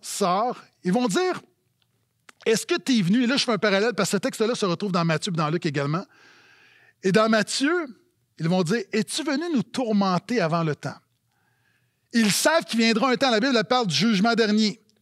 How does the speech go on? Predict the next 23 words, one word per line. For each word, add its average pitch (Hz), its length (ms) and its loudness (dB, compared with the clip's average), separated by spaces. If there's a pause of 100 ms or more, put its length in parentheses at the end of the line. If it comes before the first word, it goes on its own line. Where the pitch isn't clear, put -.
(380)
où 262 360 2 (140)
Satan 254 380 2
et 254 40 4
ses 233 140 -2
démons 220 440 2
seront 208 280 0
jetés 202 300 2
dans 233 100 2
les 208 100 0
temps 214 140 0
de 208 100 2
feu. 214 380 -2 (1200)
Les 220 100 2
démons 349 280 4
le 269 40 0
savent, 294 480 0 (160)
ils 226 80 0
savent 330 260 2
que 285 80 -2
leur 262 160 2
fin 262 100 0
est 240 100 2
proche. 220 460 -4